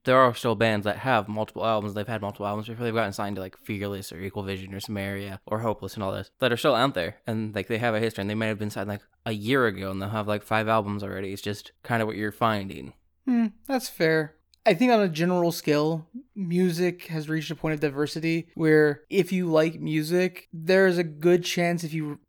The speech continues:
Speaker 2: bump into somebody on the street and they like music, the two of you may have, like, no overlapping, like, knowledge in music whatsoever,
Speaker 1: Yeah, I
Speaker 2: except,
Speaker 1: completely
Speaker 2: like,
Speaker 1: agree with that.
Speaker 2: except, like, what shows up on T V or something that you
Speaker 1: Mm-hmm.
Speaker 2: might have just, and I, like,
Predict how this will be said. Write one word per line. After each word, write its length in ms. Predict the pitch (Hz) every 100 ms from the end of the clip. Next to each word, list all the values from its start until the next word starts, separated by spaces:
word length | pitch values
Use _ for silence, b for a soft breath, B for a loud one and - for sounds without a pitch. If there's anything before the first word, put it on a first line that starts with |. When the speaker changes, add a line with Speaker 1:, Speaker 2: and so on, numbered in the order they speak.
| -
Speaker 2:
bump 200 | 170 156
into 140 | 156 160
somebody 220 | 160 156
on 80 | 151
the 80 | 147
street 520 | - - 156 160 -
and 140 | 151 156
they 120 | 156
like 200 | 170 190
music, 560 | 196 214 208 226 214 -
the 100 | 175
two 200 | - 202
of 100 | 170
you 80 | 180
may 180 | 175 170
have, 160 | 165
like, 220 | 156 147 -
no 480 | 160 170 170 170 165
overlapping, 800 | 151 151 147 143 139 143 147 -
like, 280 | 147 143 _
knowledge 540 | 185 160 151 147 143 143
in 140 | 147
music 260 | 147 139 139
whatsoever, 440 | 143 139 208 139
Speaker 1:
Yeah, 20 | 143
I 40 | 131
Speaker 2:
except, 160 | 160
Speaker 1:
completely 140 | 123 107
Speaker 2:
like, 60 | 110
Speaker 1:
agree 100 | 156
with 100 | 104
that. 160 | 90 - _ -
Speaker 2:
except, 260 | - 190
like, 180 | 190 170
what 120 | 180 180
shows 200 | 190 170
up 80 |
on 100 | 165
T 160 | 151 170
V 180 | 165 165
or 60 | 143
something 260 | 151 151
that 120 | 151 -
you 60 |
Speaker 1:
Mm-hmm. 80 | 117
Speaker 2:
might 80 | 151
have 120 | 151
just, 300 | 147 147 - _ _ _ _
and 120 | 202
I, 180 | 190 - 208
like, 260 | 226 -